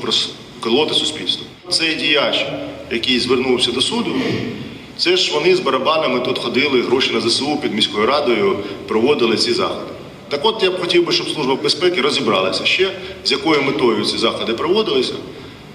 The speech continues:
і проводяться. І чи не є це також якоюсь російською,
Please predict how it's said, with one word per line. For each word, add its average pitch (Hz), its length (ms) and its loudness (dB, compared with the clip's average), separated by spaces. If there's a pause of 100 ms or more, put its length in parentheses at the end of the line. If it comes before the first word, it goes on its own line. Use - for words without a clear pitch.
(140)
і 131 60 -4
проводяться. 117 560 4 (580)
І 170 100 2
чи 147 140 2
не 208 100 0
є 196 160 4
це 127 160 -2
також 156 520 0 (200)
якоюсь 113 600 2 (260)
російською, 110 640 0